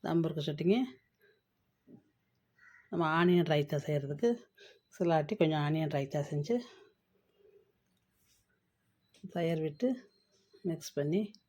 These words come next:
சாப்பாடு ரெடி ஆயிடுச்சு. ஆனியன் ரைத்தாவும் ரெடி ஆயிடுச்சு. போட்டு தட்டில் வச்சு முட்டை அவிச்சு வச்சு தட்டில் வச்சு சாப்பிட வேண்டியதுதான். இப்போ சோறு எப்படி இருக்குன்னு பாருங்க. இந்த மாதிரி செஞ்சு பாருங்க,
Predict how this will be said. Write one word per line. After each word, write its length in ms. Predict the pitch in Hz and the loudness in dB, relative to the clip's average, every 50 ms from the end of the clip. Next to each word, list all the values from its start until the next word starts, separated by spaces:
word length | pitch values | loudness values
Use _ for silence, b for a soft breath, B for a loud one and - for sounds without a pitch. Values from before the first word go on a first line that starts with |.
| _ _ _ _ _ _ _ _ _ - - _ _ _ _ _ _ _ _ _ _ _ 370 _ _ 403 403 381 359 359 320 320 _ _ _ _ _ _ _ _ _ _ _ _ _ _ _ _ _ _ _ _ _ _ _ 427 415 427 440 427 427 427 _ _ 427 427 440 427 b b b b b b _ _ _ _ _ _ _ - - | _ _ _ _ _ _ _ _ _ -20 -20 _ _ _ _ _ _ _ _ _ _ _ _ _ _ -20 -20 _ _ _ _ _ _ _ _ _ _ _ _ _ _ _ _ _ _ _ _ _ _ _ _ _ _ _ _ _ _ _ _ _ _ _ _ _ _ _ _ _ b b b b b b _ _ _ _ _ _ _ -10 -6
சாப்பாடு 380 | 180 165 160 - 170 160 165 160 | -4 -4 -4 -4 -4 -4 -2 -2
ரெடி 160 | 156 147 156 156 151 | -2 -2 -2 -2 -2
ஆயிடுச்சு. 320 | 147 147 147 - - 233 254 254 - - _ _ - | -2 -2 -4 -2 -2 -2 -2 -2 -6 -14 _ _ -8
ஆனியன் 280 | 147 156 160 160 156 147 156 | -6 -4 -4 -4 -4 -4 -6
ரைத்தாவும் 400 | 151 151 147 - 156 156 180 170 | -6 -6 -6 -6 -6 -4 -2 -2
ரெடி 160 | 147 131 139 139 | -2 -4 -4 -6
ஆயிடுச்சு. 340 | 135 127 - - - - - - - - _ _ _ _ b b b b b b b b b b b b _ _ _ _ _ _ _ _ _ - | -6 -8 -8 -10 -10 -12 -12 -12 -16 -20 _ _ _ _ b b b b b b b b b b b b _ _ _ _ _ _ _ _ _ -10
போட்டு 240 | - 180 156 147 - - | -8 -8 -8 -8 -8 -8
தட்டில் 280 | 160 147 147 - 170 160 | -8 -8 -6 -6 -6 -6
வச்சு 200 | 151 156 - 269 277 269 - _ _ _ - | -6 -6 -8 -8 -8 -8 -10 _ _ _ -12
முட்டை 260 | 190 170 - - 170 | -12 -8 -4 -4 -2
அவிச்சு 200 | 160 160 - 175 160 | -2 -2 -4 -6 -6
வச்சு 160 | 156 - - - | -6 -6 -4 -4
தட்டில் 240 | 156 147 - - 151 | -4 -4 -4 -6 -8
வச்சு 120 | 147 185 - - | -8 -8 -6 -6
சாப்பிட 260 | 151 143 139 143 143 143 | -6 -6 -6 -6 -8 -8
வேண்டியதுதான். 320 | 139 135 139 143 139 - - | -6 -8 -8 -10 -12 -14 -18
இப்போ 180 | - - - - | -16 -14 -8 -4
சோறு 280 | 185 170 165 160 151 | -2 -2 -2 -2 -4
எப்படி 180 | 143 - 160 151 | -4 -4 -6 -6
இருக்குன்னு 260 | 156 156 156 151 151 | -4 -6 -6 -6 -8
பாருங்க. 280 | 143 143 147 143 143 - - B B B B B B B B B B _ _ _ _ _ _ | -8 -8 -8 -10 -10 -12 -14 B B B B B B B B B B _ _ _ _ _ _
இந்த 120 | 175 165 160 160 | -2 0 2 2
மாதிரி 160 | 170 175 - - | 2 2 2 2
செஞ்சு 200 | 156 147 147 147 147 | 2 2 2 2 0
பாருங்க, 260 | 139 139 147 143 135 | -2 -4 -6 -8 -8